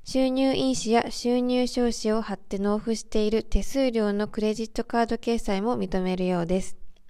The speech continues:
中国などから日本へ渡航するのに必要な日本の査証。査証はビザ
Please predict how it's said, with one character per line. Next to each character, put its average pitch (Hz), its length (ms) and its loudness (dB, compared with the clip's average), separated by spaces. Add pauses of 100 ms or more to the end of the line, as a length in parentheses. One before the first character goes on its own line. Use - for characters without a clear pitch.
(760)
中 277 300 2
国 208 180 0
な 202 100 2
ど 190 120 -4
か 190 100 0
ら 202 100 2
日 196 160 -2
本 220 260 0
へ - 180 0 (340)
渡 - 100 6
航 202 220 6
す 220 140 2
る 214 80 2
の 190 100 0
に 208 220 -2
必 - 320 -4
要 214 180 2
な 226 300 -2
日 202 100 -4
本 214 320 -2
の 247 180 -4 (300)
査 - 160 -2
証。 196 320 -2 (460)
査 - 120 -4
証 254 200 -2
は 262 120 0
ビ 240 160 -2
ザ - 200 4